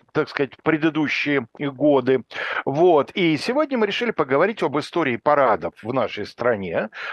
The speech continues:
начиная с, э, императорской России, даже доимператорскую помяну. Вот. Э, именно в связи с этим событием. Всё очень просто. Ничего, никаких, так сказать,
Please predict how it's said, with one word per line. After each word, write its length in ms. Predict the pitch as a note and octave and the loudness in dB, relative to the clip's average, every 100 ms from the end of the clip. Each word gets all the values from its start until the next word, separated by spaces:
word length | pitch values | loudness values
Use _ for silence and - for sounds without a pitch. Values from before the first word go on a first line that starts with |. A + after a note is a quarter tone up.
| - | -6
начиная 920 | B2+ - - - C3 A#2 G#2 F#2 F2+ | -6 -6 -8 -6 -4 0 0 0 -2
с, 220 | - - | -6 -6
э, 40 | A2 | -2
императорской 1400 | F#2+ F#2 F2 E2+ F2 F2+ F#2 F#2 B2+ A3 B3 B3 - A3+ | 0 -2 -4 -6 -6 -8 -10 -6 0 2 0 -4 0 0
России, 420 | A3 - G#3 F#3 | 0 -4 -4 -2
даже 340 | A2+ G2 E2 | -2 -2 -4
доимператорскую 1000 | F2 F#3+ A#3+ G#3 G3 F#3+ F3+ E3+ - D3+ - - - - | 0 2 2 2 2 2 0 -6 -6 -8 -8 -8 -10 0
помяну. 580 | F#3 E3+ E3+ E3+ E3 D3 - - | 4 4 2 2 0 -2 -6 -6
Вот. 420 | - D3 F#3+ D3 - | -2 4 6 4 4
Э, 540 | D#3+ D3 D3 C#3+ D3+ C#3 | 6 8 8 6 4 0
именно 340 | C4+ D4 D#4 C4+ | -2 -2 0 -2
в 80 | - | 0
связи 300 | F#3+ F3 A#3 | -2 0 0
с 80 | |
этим 220 | G#3+ F#3+ D3 | 0 0 -2
событием. 500 | A2+ E2+ E2 G2 F2 | -2 -2 -6 -8 -4
Всё 160 | - | -2
очень 240 | D3+ - G#2 | -2 -4 -6
просто. 380 | F#2+ F#2 - F2+ | -6 -6 -8 -10
Ничего, 400 | F#2 - E3 G3+ | -8 -4 -4 -4
никаких, 540 | G#2+ - - D#3 - | -6 -10 -6 -8 -8
так 180 | G2+ - | -12 -14
сказать, 340 | - E2+ - | -14 -14 -12